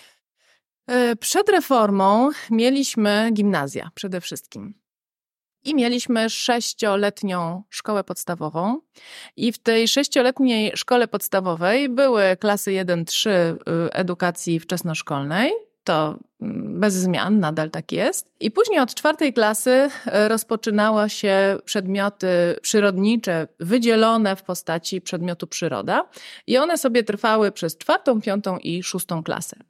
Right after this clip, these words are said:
Ten przedmiot przyroda w, w starej podstawówce był zbudowany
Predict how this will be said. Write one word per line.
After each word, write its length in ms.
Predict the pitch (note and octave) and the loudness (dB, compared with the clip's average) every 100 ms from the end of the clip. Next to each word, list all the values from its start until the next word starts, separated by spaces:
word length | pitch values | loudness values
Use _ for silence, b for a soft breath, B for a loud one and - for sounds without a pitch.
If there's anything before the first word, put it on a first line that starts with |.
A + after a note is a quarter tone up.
| _ B B B B | _ B B B B
Ten 200 | A#3 A3+ | 0 2
przedmiot 400 | A#3 F#4 F4+ D4+ | 2 -2 0 -4
przyroda 600 | - - B3+ D4 C4+ A3 | -2 0 2 4 4 2
w, 120 | G#3 - G3+ F#3+ F#3+ F#3 | 0 -2 0 2 2 0
w 100 | F3+ | -2
starej 340 | - D4+ D4+ A#3 | -2 2 2 -2
podstawówce 840 | F3+ - F#3 F3 - - F3+ C4 D4+ | -6 -6 -6 -8 -12 -6 -4 -2 2
był 360 | C4 E4+ F4 - - | 2 4 0 -2 -2
zbudowany 1040 | G#3+ A#3+ A#3 A3 A3+ C4+ C#4+ C4 C4 | -2 0 0 2 2 2 2 4 4